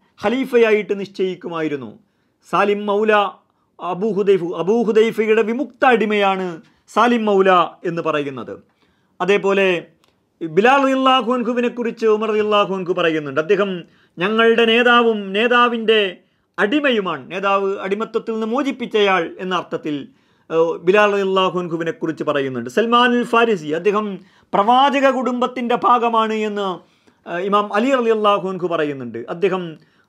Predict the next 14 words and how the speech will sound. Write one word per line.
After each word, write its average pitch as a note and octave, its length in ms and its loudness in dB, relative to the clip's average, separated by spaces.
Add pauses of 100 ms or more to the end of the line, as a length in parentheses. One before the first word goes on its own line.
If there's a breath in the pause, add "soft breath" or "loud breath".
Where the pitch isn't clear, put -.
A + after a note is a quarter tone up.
അടിമയായിരുന്നു F#3+ 840 2
എന്ന് D#3+ 420 -4 (120)
കാണാൻ D3+ 280 -4
കഴിയും. A#2 300 -8 (1200)
അതേപോലെ E3+ 640 4 (340 soft breath)
ചരിത്രകാരനായ A3+ 920 2 (500 soft breath)
മുഹമ്മദ് B3+ 520 -4
ബിൻ A#3+ 140 0
ഇസ്ഹാക്കിൻ്റെ A#3 760 -2
പിതാമഹൻ G#3+ 800 -2 (320)
യസാർ G3+ 800 2 (460)
ഐനുത്തമ്ര C4 600 2
യുദ്ധത്തിൽ A3 480 -4
പിടിക്കപ്പെട്ട F#3+ 580 -6